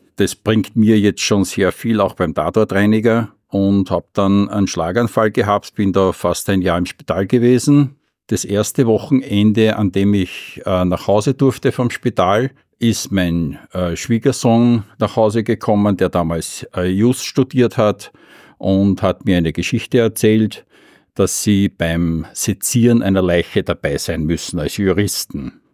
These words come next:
Das hat zur Ausbildung damals gehört oder vielleicht auch heute noch. Und,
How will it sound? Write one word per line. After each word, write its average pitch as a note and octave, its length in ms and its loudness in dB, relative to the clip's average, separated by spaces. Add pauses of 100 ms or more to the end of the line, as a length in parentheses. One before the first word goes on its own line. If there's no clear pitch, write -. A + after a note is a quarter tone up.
(100)
Das - 180 -6
hat F2+ 180 -4
zur - 140 -2
Ausbildung A#2 560 0
damals G#2+ 380 2
gehört A2 360 2
oder D#2 200 -4
vielleicht - 400 -6
auch - 100 -12
heute G#2 320 0
noch. B2+ 300 2 (760)
Und, G#2 880 4